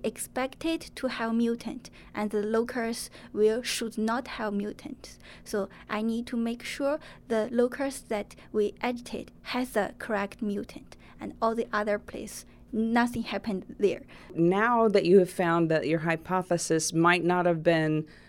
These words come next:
Speaker 2: directly on target, what's the next ex-, experiment? Where do you go from here?
Speaker 1: So next step, we will go to cross to generate a combination of different parasite.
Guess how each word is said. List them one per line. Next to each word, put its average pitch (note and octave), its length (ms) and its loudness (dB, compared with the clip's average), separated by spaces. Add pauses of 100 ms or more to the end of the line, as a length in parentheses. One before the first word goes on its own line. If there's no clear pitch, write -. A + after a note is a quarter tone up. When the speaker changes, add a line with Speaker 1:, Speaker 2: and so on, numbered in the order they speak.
(160)
Speaker 2:
directly F#3 560 6
on E3 220 4
target, E3 640 4
what's F3+ 320 0
the G3 80 2
next F3 320 -2
ex-, D#3 100 -6 (180)
experiment? D3 720 -2
Where D#3+ 380 4
do D#3 120 -6
you D3+ 100 -2
go C#3+ 180 -2
from C#3+ 200 -14
here? - 360 -14 (460)
Speaker 1:
So A3 200 -2
next A#3 440 -2
step, E4+ 420 -4 (260)
we A#3 120 0
will A3+ 200 4
go A3 240 0
to G#3+ 220 -6
cross - 640 -6 (280)
to A#3 160 0
generate B3 640 4
a A3 100 2
combination A3 640 -6
of G#3+ 160 -4
different G#3+ 480 -6
parasite. - 720 -8